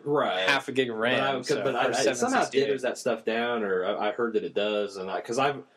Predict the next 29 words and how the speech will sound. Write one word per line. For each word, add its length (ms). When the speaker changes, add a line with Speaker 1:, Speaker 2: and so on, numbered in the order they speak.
Speaker 1:
wondered 720
that 160
would 160
settle 300
the 80
question 500
whether 340
it's 200
a 40
bandwidth 480
problem 640
or 360
it's 320
because 320
Speaker 2:
Oh. 160
Speaker 1:
we've 160
got 180
the 80
P 140
S 120
three 160
hooked 220
up 180
to 140
my 140
computer 360
downstairs 520
via, 380
uh, 520